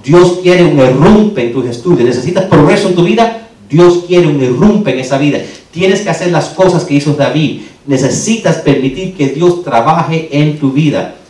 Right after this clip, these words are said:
¿Ok? Déjeme darte un segundo ejemplo de la Biblia. Había otro rey. Este rey se llamaba Josafat. ¿Ok? Nombre raro, ¿verdad? Josafat. Me imagino que sus amiguitos en la escuela decían, "Ay, mira, viene Josafat el gordito",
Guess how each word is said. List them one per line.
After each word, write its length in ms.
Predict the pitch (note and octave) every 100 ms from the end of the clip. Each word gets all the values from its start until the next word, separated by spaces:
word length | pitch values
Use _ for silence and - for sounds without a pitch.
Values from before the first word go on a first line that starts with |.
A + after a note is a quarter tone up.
| _ A#2
¿Ok? 80 | C3+ E3 -
Déjeme 260 | F#3 G3 G3
darte 200 | F#3+ G3
un 100 | F3
segundo 460 | D3 C#3+ F3 D#3+
ejemplo 380 | D3+ D3+ D#3+ D3+
de 60 | C#3
la 100 | -
Biblia. 380 | C#3+ C3+ F2+ - - _ -
Había 260 | - C3 C#3+
otro 340 | C#3+ D3 C#3+
rey. 440 | D3 C#3 - - - _ -
Este 280 | A2+ C3+ C3
rey 200 | C#3 D3
se 140 | D3
llamaba 540 | A2+ B2 C3+ C3 - - _ _ _ _ _ _ _ -
Josafat. 540 | C3 - - G2+ - - - _ _ -
¿Ok? 140 | - B2 D3+ - - - - _ _ _ C#3+
Nombre 300 | F3 E3 C#3+
raro, 280 | D3 -
¿verdad? 240 | - C#3+ C#3
Josafat. 640 | A#2 - - C#3+ C#3+ - -
Me 100 | A#2
imagino 360 | A#2 D3 E3+ F3
que 60 |
sus 180 | C#3+ B2+
amiguitos 360 | B2 A#2 C#3+ C#3+
en 60 |
la 60 | C3
escuela 260 | - D3 C3+
decían, 240 | C#3+ C#3+
"Ay, 180 | D4+ D#4
mira, 340 | D#4 C#4+ A#3 A3+
viene 200 | B3 B3
Josafat 500 | A3+ A3 G#3 A3+ A3+
el 80 | G#3+
gordito", 600 | F#3+ G3+ G#3+ D#3+ D3+